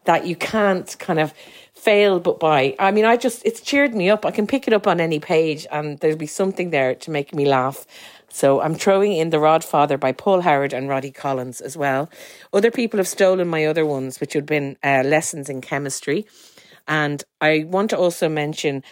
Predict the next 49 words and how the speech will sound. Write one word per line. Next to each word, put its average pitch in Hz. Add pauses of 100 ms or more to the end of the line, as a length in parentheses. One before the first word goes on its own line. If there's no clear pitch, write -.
(100)
Common 196
Decency 160
by 143
Susanna 139
Dickey, 135
which 147
I 202
just 202
absolutely 147
loved. 143 (340)
She's 180
from 196
Northern 160
Ireland. 143
She's 170
a -
brilliant 151
talent. 139
And 156
that 165
book, - (720)
it 196
just 262
moved 233
me, 262
and 180
I 170
found 170
the 156
writing 151
stunning. 151
Uh, 147
it's 139
set 214
in 170
Belfast. 147 (440)
It's 147
about 156
two 220
different 180
women 151
who 147
are 139
sort 143
of 139
wrestling 156
with 139
the 135
sorrows 143